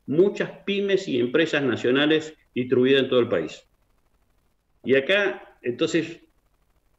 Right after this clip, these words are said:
ponemos en valor otro tema que es, no es, o es tan importante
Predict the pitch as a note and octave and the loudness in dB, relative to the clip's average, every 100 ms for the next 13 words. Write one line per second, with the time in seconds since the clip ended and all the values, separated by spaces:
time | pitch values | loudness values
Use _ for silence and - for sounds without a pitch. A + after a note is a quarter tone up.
0 | _ _ _ _ _ _ A#2+ B2+ D#3 E3 | _ _ _ _ _ _ 2 4 4 2
1 | D#3 C#3 B2 C3 D3+ - F3 F#3 A#2+ A2 | 0 0 0 2 0 0 0 0 2 0
2 | A#2 A2+ A2 C3 - - _ _ _ _ | 2 2 2 0 -6 -20 _ _ _ _
3 | _ _ _ _ _ _ - A#2+ C#3 - | _ _ _ _ _ _ 0 2 2 -2
4 | - _ _ _ C3+ D3+ C#3 - - _ | -10 _ _ _ 0 0 0 -8 -20 _
5 | _ _ _ _ - D#3+ A3+ A#3 - - | _ _ _ _ 0 2 2 -2 -10 -20
6 | _ _ _ _ _ _ _ _ _ C3+ | _ _ _ _ _ _ _ _ _ 4
7 | C3 - - G3 - - C4 B3+ A3 F#3 | 4 2 0 -2 -2 -8 -4 0 0 0
8 | D#3 C#3+ B2+ G2+ F2+ - F2 D#2 D2+ | 0 0 -2 -2 -4 -4 -6 -6 -12